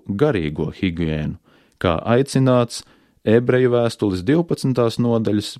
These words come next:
pirmajos pantos. Tāpēc tad arī dosimies ar pacietību mums noliktajā sacīkstē,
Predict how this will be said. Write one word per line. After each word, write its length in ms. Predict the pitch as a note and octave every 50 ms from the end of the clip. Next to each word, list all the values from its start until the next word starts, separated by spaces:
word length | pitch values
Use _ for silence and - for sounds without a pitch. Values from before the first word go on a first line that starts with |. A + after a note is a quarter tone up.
| _ -
pirmajos 540 | B2 B2 A2+ G2+ F#2+ F2 E2 D#2 D2 - -
pantos. 680 | - G2 F#2+ G2 G#2 G#2 - D#2+ D#2+ D#2 - - - - _ _ _ _ _ _ _ _ _ _ _ _ _ _ _ _ -
Tāpēc 580 | - A#2 C#3 D3+ D3 - C#3+ C#3 C3+ C3 - -
tad 220 | - - B2+ A#2+ A#2 - -
arī 440 | A#2+ A#2+ A#2 A2 A2 G#2+ G#2 G#2 - _ -
dosimies 800 | E2+ F2 F#2+ C3+ F3 F#3+ F3+ - - D#3 D3+ D3 D3 C#3 - -
ar 140 | C3+ C3 B2
pacietību 800 | - - C#3 C#3+ - - G2+ F2+ E2 - - F2 D#2+ D#2+ E2
mums 260 | E2+ E2+ E2 D#2+ - -
noliktajā 680 | G2 A2+ D3 D#3+ D#3 D3 - - - B2+ B2 A#2+ A2 G2+
sacīkstē, 720 | - - - F#2+ F#2+ - - F2+ F2 E2 - - - E2